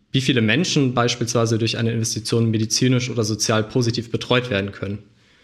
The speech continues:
Und im Kontext von Planetary Health ist eben vieles nicht rein in quantitativen K P Is messbar. Deswegen ist es für uns auch immer sehr wichtig, die qualitativen Zusammenhänge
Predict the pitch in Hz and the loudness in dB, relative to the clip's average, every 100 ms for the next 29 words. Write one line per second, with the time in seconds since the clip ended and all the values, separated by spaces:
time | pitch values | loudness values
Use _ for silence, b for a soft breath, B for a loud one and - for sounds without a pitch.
0 | b b - 117 110 - 117 143 165 160 | b b -2 0 0 0 0 0 2 0
1 | - 143 127 - 131 127 131 113 123 185 | 0 0 0 2 0 2 2 2 2 0
2 | - 143 127 123 139 135 127 135 165 - | -2 -2 0 2 2 2 2 2 2 -2
3 | 107 113 135 147 123 - 123 131 127 113 | 0 2 2 2 0 2 2 2 2 2
4 | 120 117 117 117 110 117 - 98 - - | 0 2 2 2 0 0 0 -2 -4 -6
5 | 180 b b b - 113 123 127 127 131 | -10 b b b -4 0 2 2 -2 -2
6 | 123 127 127 127 123 113 117 123 - 139 | 0 0 -2 0 2 2 2 2 0 0
7 | 127 117 - 127 147 147 127 127 123 120 | 0 -4 0 0 2 0 -2 -2 -2 0
8 | 110 120 147 104 107 | 0 2 2 0 0